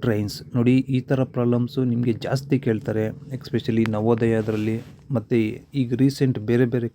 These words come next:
ಕಾಂಪಿಟೇಟಿವ್ ಎಕ್ಸಾಮ್ಸಲ್ಲಿ ಈ ಥರ ಕ್ವಶನ್ಸು ಜಾಸ್ತಿ ಕೇಳ್ತಾರೆ. It's very important, this type of the questions. Okay? The first of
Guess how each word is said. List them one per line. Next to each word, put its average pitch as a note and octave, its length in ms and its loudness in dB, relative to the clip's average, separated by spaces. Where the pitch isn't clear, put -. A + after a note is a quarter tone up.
ಕಾಂಪಿಟೇಟಿವ್ A#2 400 -2
ಎಕ್ಸಾಮ್ಸಲ್ಲಿ A2+ 540 0
ಈ C3+ 40 0
ಥರ B2+ 120 2
ಕ್ವಶನ್ಸು A2+ 440 -4
ಜಾಸ್ತಿ A#2+ 380 -2
ಕೇಳ್ತಾರೆ. A2+ 380 -2
It's A#2 140 -8
very B2+ 240 6
important, A#2 460 -4
this D3 180 -12
type A#2 220 -2
of A#2 120 -16
the B2+ 60 -8
questions. G#2+ 480 -4
Okay? D3+ 220 2
The B2+ 120 8
first D3 260 2
of C#3+ 40 -6